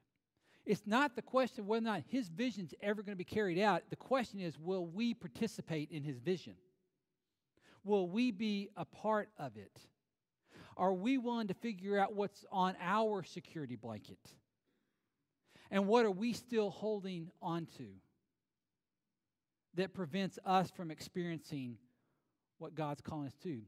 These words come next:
When you see this commitment up here, this commitment, we say diverse church, is not because we're just going to will it into existence. What we're saying is we're committing to pray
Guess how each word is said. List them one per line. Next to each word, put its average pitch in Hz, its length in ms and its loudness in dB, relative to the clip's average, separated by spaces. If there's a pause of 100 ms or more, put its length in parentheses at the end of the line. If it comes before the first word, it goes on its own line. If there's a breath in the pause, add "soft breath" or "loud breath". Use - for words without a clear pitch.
(240)
When 185 100 -4
you 190 80 -4
see 262 240 -2
this 220 160 -2
commitment 190 540 -2
up 143 120 -4
here, 131 280 -6 (760 soft breath)
this 165 100 -12
commitment, 226 320 0
we 180 60 -2
say 208 140 0
diverse 180 300 -2
church, 208 320 -2
is 156 160 -4
not 196 440 0
because 180 540 0
we're 175 180 -2
just 175 280 -8
going 190 160 -6
to 185 160 -10 (200)
will 247 300 4
it 202 160 0
into 190 240 -6
existence. 156 560 -4
What 214 220 -4
we're 220 120 -6
saying 208 340 -4
is 143 120 -10
we're 220 140 -6
committing 202 440 -4
to 170 80 -6 (220)
pray 156 400 -4